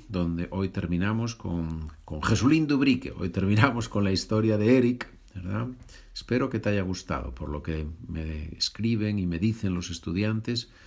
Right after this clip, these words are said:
parece que sí, que ha gustado, que no es muy difícil, eso me, me parece muy bien, porque el libro, el librito es para estudiantes de nivel intermedio avanzado, entonces no puede ser muy difícil, ni muy fácil,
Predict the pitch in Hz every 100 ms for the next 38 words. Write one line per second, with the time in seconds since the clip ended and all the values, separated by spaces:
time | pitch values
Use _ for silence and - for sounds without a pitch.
0 | - - - _ - 85 90 87 85 104
1 | 80 - 82 80 - 123 123 101 98 92
2 | 98 87 87 127 123 127 - - 95 92
3 | 87 82 80 82 87 90 87 90 87 87
4 | 90 117 95 - 82 87 101 104 117 -
5 | - 82 82 90 90 107 - 87 82 -
6 | 87 95 95 90 85 87 98 90 87 80
7 | 95 98 92 85 82 82 76 73 76 127
8 | 120 69 67 76 73 87 82 85 80 85
9 | 78 - 78 78 85 76 80 110 104 135
10 | 98 98 131 127 127 127 143 143